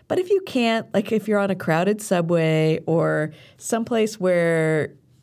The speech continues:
it's embarrassing, don't worry. You can also just say it inside your head. Okay? So I'm gonna say something, and you're gonna repeat it after me.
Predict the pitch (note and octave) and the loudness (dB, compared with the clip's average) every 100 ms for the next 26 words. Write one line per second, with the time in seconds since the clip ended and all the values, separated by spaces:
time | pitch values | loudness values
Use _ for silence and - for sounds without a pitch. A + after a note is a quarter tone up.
0 | _ - F3+ F#3+ G3 F3+ E3 D#3 C#3 D#3 | _ -4 -4 -2 0 2 0 0 -2 -2
1 | D#3 D#3+ - E3+ - D#3+ G3 - E3+ D#3+ | -2 -4 -8 -12 -2 0 0 0 0 0
2 | E3 - F#3 F#3 - F3+ F#3+ C4 C4+ C4+ | -2 -4 -4 -4 -2 -4 -2 -2 -2 -6
3 | - F3 E3+ E3+ F3+ - C#3 D3+ D#3 C#3+ | -2 0 0 0 -4 -2 -2 -2 -2 -2
4 | C#3+ - - _ _ _ _ _ _ _ | -4 -4 -14 _ _ _ _ _ _ _
5 | _ - - - - D#3+ G#3 - - - | _ -16 -12 -6 -2 -2 -4 -8 -18 -18
6 | - G#3 - G#3 C4+ E4 - C4+ A#3+ A3+ | -4 -2 -2 -2 -2 -2 0 2 2 0
7 | G3 E3 D#3 D3+ E3 F#3+ F#3 F3 F3 F3+ | 0 0 0 0 0 0 -2 0 0 0
8 | E3 D#3 D#3 E3+ D3+ - A2+ - - A#2 | 0 -2 -4 -4 -2 -2 -6 -8 -8 -6
9 | - | -8